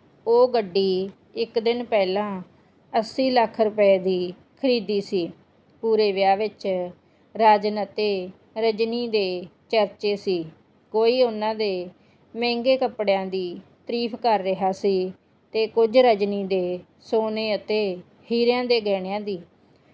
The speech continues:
ਰਾਜਨ ਨੇ ਆਪਣੀ ਭੈਣ ਨੂੰ ਸਾਰਿਆਂ ਦੇ ਸਾਹਮਣੇ ਇਕਵੰਜਾ ਹਜ਼ਾਰ ਰੁਪਏ ਸ਼ਗਨ ਦੇ ਤੌਰ 'ਤੇ ਦਿੱਤੇ।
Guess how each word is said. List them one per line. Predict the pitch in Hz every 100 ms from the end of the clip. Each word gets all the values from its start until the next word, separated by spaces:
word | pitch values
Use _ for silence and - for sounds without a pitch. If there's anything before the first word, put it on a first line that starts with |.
| _ - 208
ਰਾਜਨ | 214 190 202 196
ਨੇ | 196 190 185 185 - _
ਆਪਣੀ | 226 220 247 254 247
ਭੈਣ | 240 233 233
ਨੂੰ | 196 190 185 208 - -
ਸਾਰਿਆਂ | - 226 233 254 262
ਦੇ | 247
ਸਾਹਮਣੇ | 226 214 196 202 214 185 180 _ _ _ -
ਇਕਵੰਜਾ | 240 226 220 208 220 240
ਹਜ਼ਾਰ | 240 233 247 233
ਰੁਪਏ | 202 220 202 196 196 - -
ਸ਼ਗਨ | - 226 220 233
ਦੇ | 254
ਤੌਰ | 254 233 202
'ਤੇ | 202 202
ਦਿੱਤੇ। | 190 190 - 220 196